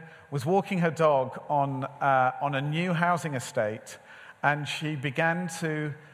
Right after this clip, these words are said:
have a sense of who's gonna reach these people on this housing estate. And so she, um, she begins to pray, and she, and she thinks, "Okay, I think we could do something." And so she,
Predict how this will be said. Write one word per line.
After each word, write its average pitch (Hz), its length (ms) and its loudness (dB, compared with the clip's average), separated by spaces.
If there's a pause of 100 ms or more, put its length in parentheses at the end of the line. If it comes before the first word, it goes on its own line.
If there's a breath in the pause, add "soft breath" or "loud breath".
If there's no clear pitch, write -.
have 160 160 2
a 160 80 2
sense 175 480 0
of 131 100 -4
who's 202 300 -2
gonna 208 200 0
reach 190 580 -4
these 160 340 -2
people 185 480 -4
on 135 140 -2
this 135 180 -4
housing 165 420 -2
estate. - 600 -8 (1160 loud breath)
And 143 180 -2
so 170 160 0
she, 165 400 -2 (120)
um, 143 340 0 (300)
she - 180 -8
begins 156 380 -2
to 151 80 -8
pray, 170 340 4
and 139 100 -6
she, 143 320 -6 (120)
and 147 120 -4
she 143 340 -4 (360 loud breath)
thinks, 165 300 -2
"Okay, 170 320 2
I 147 100 6
think 175 200 -6
we 156 80 -4
could 147 120 -6
do 170 160 0
something." 143 380 -4
And 131 80 -4
so 160 160 -2
she, 147 280 -6